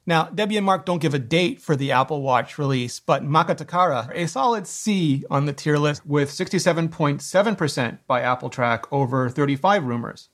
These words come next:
It says that it's gonna be coming in October. The Apple Watch Series six will be coming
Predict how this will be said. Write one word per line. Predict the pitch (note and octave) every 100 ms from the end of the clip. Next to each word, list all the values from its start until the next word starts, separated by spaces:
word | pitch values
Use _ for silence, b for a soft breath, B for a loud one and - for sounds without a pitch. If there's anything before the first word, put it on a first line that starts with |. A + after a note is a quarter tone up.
| _
It | -
says | - D#3 D3+
that | D3+
it's | D#3 C#3+
gonna | - F3
be | E3 E3
coming | E3 D#3+ D3+ C#3+ D3 -
in | E3 D#3+
October. | D3+ - - F3+ C#3+ A2+
The | C3
Apple | C#3 E3 D3 C3+
Watch | C#3 C3+
Series | - D3 C3+
six | - D#3 -
will | D3+
be | D3
coming | D3 C#3+ C3 B2+